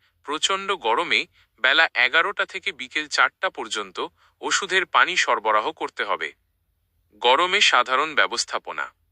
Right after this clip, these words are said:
শেডের চারপাশ বা ছাদে চট ভিজিয়ে দেওয়া যেতে পারে।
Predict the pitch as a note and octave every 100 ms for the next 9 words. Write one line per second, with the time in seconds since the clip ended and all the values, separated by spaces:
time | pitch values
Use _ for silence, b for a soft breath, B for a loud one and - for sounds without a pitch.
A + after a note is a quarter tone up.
0 | _ _ _ _ _ _ _ - - D#3
1 | F#3+ G#3 - C3 C3 - F#3 - D3 D#3+
2 | - G#2+ B2 E3+ D3+ D#3 D3+ A#2 B2+ E3
3 | D3+ G#2+ C3 D#3 - F#2+ F2 D#2